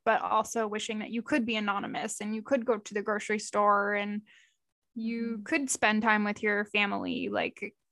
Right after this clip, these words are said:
Speaker 1: I, I think that that would be hard. Not that I'm saying, like, pity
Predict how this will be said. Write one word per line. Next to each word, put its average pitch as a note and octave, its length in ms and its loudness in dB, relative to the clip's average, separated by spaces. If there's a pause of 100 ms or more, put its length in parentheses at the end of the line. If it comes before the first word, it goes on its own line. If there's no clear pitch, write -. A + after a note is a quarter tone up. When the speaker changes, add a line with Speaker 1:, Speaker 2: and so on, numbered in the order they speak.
(320)
Speaker 1:
I, A3+ 300 2 (720)
I - 100 -6
think C4 180 2
that C#4+ 120 0
that G#3+ 140 6
would G#3+ 180 -2
be A3 300 -6
hard. G3+ 560 0
Not A3+ 280 4
that A#3+ 100 4
I'm A#3 140 4
saying, G#3+ 420 -4
like, - 380 -8
pity G#3 580 -2